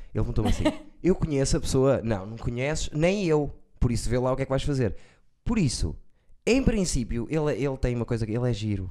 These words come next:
Speaker 1: é da giro. E
Speaker 2: Ok.
Speaker 1: ele <laughs> joga, joga a favor dele, ele, então ele diz as coisas mais despropositadas, mas como é tão fofinho e giro de cara, parece que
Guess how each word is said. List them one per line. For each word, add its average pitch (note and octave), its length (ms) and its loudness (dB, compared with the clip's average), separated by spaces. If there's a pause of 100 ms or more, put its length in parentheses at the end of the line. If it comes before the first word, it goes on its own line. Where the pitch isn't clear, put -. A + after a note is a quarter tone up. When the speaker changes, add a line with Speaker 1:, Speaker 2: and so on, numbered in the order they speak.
Speaker 1:
é G2 60 -6
da G#2 100 -4
giro. F#2 280 -4 (600)
E A#2+ 100 0
Speaker 2:
Ok. B2 180 2
Speaker 1:
ele - 360 2 (260)
<laughs> - 40 -
joga, C3+ 600 4
joga B2+ 320 0
a B2+ 40 2
favor A#2+ 320 0
dele, A#2+ 280 0
ele, - 60 0
então A2+ 260 -2
ele A2 140 -2
diz G#2+ 180 -4
as G#2+ 80 -2
coisas G#2 220 -2
mais A2 200 -2
despropositadas, F#2+ 760 -2
mas G#2 140 -6
como B2 140 -6
é A2+ 40 -2
tão A#2 160 -4
fofinho A2 380 -6
e G#2 60 -6
giro G#2 220 -10
de - 60 -6
cara, F#2+ 380 -12
parece A2+ 280 -8
que - 80 -20